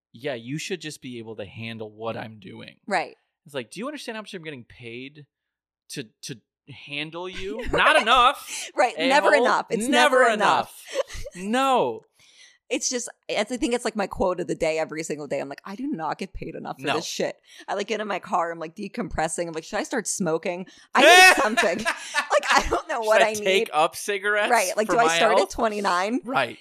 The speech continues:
Speaker 2: Do you think that'll be okay? My doctor be like, "No,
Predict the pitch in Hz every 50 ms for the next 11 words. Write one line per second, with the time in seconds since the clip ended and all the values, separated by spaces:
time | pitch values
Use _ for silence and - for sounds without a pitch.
0 | _ _ - - 247 226 - 247 220 - 214 - 196 202 185 190 185 185 180 -
1 | - 202 170 180 190 196 180 165 185 170 175 190 - 185 - 185 180 - - 202
2 | 196 170 160 143 147 147 -